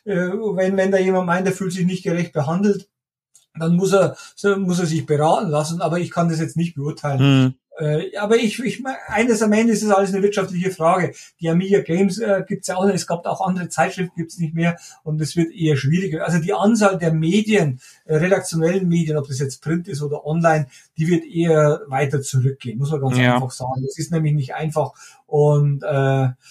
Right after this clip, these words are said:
Speaker 1: ja, und man kann's auch nie allen recht machen, aber ja, insofern, insofern finde ich's schade, wenn tatsächlich da die, die, ein Angebot verschwindet. Die haben nämlich gerne auch über,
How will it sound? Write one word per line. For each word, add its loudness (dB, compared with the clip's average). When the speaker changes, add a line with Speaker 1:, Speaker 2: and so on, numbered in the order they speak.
Speaker 1:
ja, -4
und -6
man -4
kann's 0
auch 0
nie 2
allen 0
recht 0
machen, -2
aber 2
ja, -6
insofern, 0
insofern 4
finde 4
ich's -2
schade, 2
wenn 2
tatsächlich -4
da 2
die, 0
die, -2
ein -2
Angebot -2
verschwindet. 2
Die -2
haben 0
nämlich 0
gerne 2
auch 0
über, -2